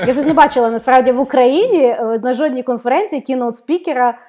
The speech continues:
українця. Ну, е, хіба, я не знаю, зараз, може, в Дубілета є такий, е, шанс, да? Але я думаю, що, е, він, е, клав велику купу на,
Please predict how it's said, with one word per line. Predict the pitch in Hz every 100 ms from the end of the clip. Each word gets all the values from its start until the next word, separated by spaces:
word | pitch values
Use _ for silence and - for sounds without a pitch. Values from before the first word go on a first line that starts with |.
| _ _
українця. | - 220 247 247 202 180 185
Ну, | 359 302 -
е, | 262 240
хіба, | 262 277 277
я | 262
не |
знаю, | 240 226
зараз, | 202 240 226
може, | 226 214
в |
Дубілета | 190 214 254 453 494
є | 254 214
такий, | 196 214 196 190
е, | 190 185 190
шанс, | - 214 170 170
да? | 190 233 311 - _ _ _ _ _ -
Але | 196 214
я | 254
думаю, | 294 285
що, | 269 277 247 240 233 -
е, | 214 208
він, | 247 254 240
е, | 226 196
клав | - 247 233
велику | 233 233 240
купу | 247 208 170
на, | 180 175 180